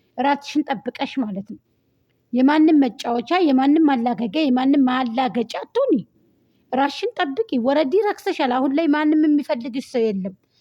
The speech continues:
ልንገርሽ ማለት ነው። በእርግጥ የስራ ባልደረባ እንደ ልጅ ቶፊቅና እንደ መሪና ሆናችሁ ሰርታችኋል፣ እናውቃለን። ስለዚህ አሁን ላይ ደግሞ አንቺ ቤተሰቦችሽ ቤት ሄደሻል፣ አሊያም ደግሞ በበጎቹ፣ በበጎቹ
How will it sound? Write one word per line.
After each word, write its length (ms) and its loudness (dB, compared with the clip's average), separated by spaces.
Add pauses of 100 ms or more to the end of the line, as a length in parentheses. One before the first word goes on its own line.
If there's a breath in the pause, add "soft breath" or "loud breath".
(180)
ልንገርሽ 540 0
ማለት 280 -4
ነው። 100 -10
በእርግጥ 280 -6
የስራ 300 -4
ባልደረባ 500 -2 (440 loud breath)
እንደ 200 2
ልጅ 220 -2
ቶፊቅና 480 -6
እንደ 220 0
መሪና 320 0
ሆናችሁ 420 -4
ሰርታችኋል፣ 640 -4
እናውቃለን። 640 -2 (920)
ስለዚህ 380 0
አሁን 160 0
ላይ 140 -2
ደግሞ 200 0
አንቺ 280 0
ቤተሰቦችሽ 600 -4
ቤት 160 -6
ሄደሻል፣ 420 -4 (420)
አሊያም 360 2
ደግሞ 320 0
በበጎቹ፣ 480 0 (380)
በበጎቹ 460 -2